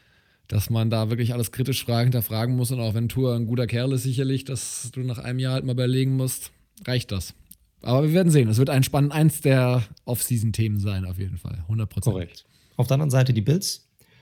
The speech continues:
Speaker 2: Die müssen jetzt in der Wildcard ran, und zwar gegen die Colts. Das wird auch kein uninteressantes Duell, das wir auch nachher nochmal im Detail besprechen. Also die müssen ran, haben eine geile, aber, haben aber jetzt schon eine richtig geile Saison hinter sich,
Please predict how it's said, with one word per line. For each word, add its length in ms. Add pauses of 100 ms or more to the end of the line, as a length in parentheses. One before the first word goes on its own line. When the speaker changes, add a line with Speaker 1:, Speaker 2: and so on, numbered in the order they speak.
(280)
Speaker 2:
Die 180
müssen 180
jetzt 140
in 60
der 100
Wildcard 560 (760)
ran, 440
und 200
zwar 440
gegen 420
die 220
Colts. 800
Das 180
wird 180
auch 300
kein 280
uninteressantes 680
Duell, 380 (460)
das 120
wir 80
auch 120
nachher 220
nochmal 260
im 80
Detail 280
besprechen. 720
Also 200
die 140
müssen 240
ran, 400
haben 140
eine 100
geile, 260
aber, 420
haben 280
aber 140
jetzt 220
schon 160
eine 120
richtig 320
geile 240
Saison 280
hinter 200
sich, 260